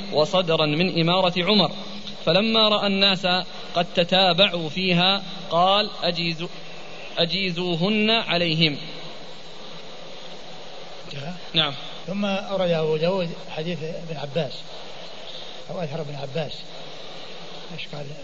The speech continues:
Speaker 2: قال فيه؟
Speaker 1: قال له أبو الصهباء: "أما علمت أن الرجل كان إذا طلق امرأته ثلاثا قبل أن يدخل بها جعلوها واحدة على عهد رسول الله
Speaker 2: نعم،
Speaker 1: صلى الله عليه وسلم؟"
Speaker 2: يعني هذا أضاف إلى عهد الرسول صلى الله عليه وسلم.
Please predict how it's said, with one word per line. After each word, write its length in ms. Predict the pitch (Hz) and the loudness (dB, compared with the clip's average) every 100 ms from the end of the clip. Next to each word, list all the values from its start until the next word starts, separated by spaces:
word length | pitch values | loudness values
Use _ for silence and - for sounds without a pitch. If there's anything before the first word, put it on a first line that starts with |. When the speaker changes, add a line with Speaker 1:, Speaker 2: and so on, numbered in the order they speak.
| - | -10
Speaker 2:
قال 100 | 135 120 | -10 -6
فيه؟ 140 | 190 - 190 - - - - - | -6 -6 -10 -10 -10 -10 -10 0
Speaker 1:
قال 180 | 160 160 | 4 4
له 200 | 160 156 | 4 4
أبو 100 | 156 | 2
الصهباء: 560 | 147 156 139 143 156 - - - - - - - | 0 0 4 4 4 0 -8 -10 -10 -10 -4 4
"أما 200 | 170 196 | 6 6
علمت 360 | 196 202 202 196 | 6 4 4 4
أن 280 | 180 190 185 | 4 4 4
الرجل 500 | 170 190 175 139 104 - | 6 4 4 2 -2 0
كان 240 | 185 190 185 | 4 6 6
إذا 280 | 180 175 | 6 4
طلق 340 | 175 190 185 175 | 6 6 6 6
امرأته 560 | 170 185 180 170 170 | 6 6 6 4 4
ثلاثا 420 | 170 170 185 170 165 | 4 6 6 6 4
قبل 300 | 156 175 170 | 2 4 4
أن 140 | 170 | 6
يدخل 440 | 175 165 170 165 | 4 4 4 4
بها 320 | 160 180 151 151 | 6 4 4 4
جعلوها 500 | 170 165 175 165 156 | 4 4 4 4 6
واحدة 480 | 156 143 156 170 175 - - - - - - - - - - - - - | 4 4 2 2 0 -8 -10 -10 -12 -12 -12 -12 -12 -12 -12 -12 -10 -6
على 140 | 156 | -2
عهد 200 | 160 156 | -2 -2
رسول 280 | 151 147 156 | -4 -6 -6
الله 160 | 151 151 | -2 0
Speaker 2:
نعم، 100 | 147 | 0
Speaker 1:
صلى 80 | 139 | -4
الله 120 | 135 | -2
عليه 60 | 147 | 2
وسلم؟" 180 | 175 | 2
Speaker 2:
يعني 40 | 180 | 2
هذا 120 | 175 | 2
أضاف 240 | 175 175 | 0 0
إلى 160 | 151 160 | -2 -2
عهد 160 | 151 160 | -2 -4
الرسول 300 | 156 160 151 | -6 -6 -4
صلى 120 | 151 | -4
الله 120 | |
عليه 0 | |
وسلم. 40 | 131 | -6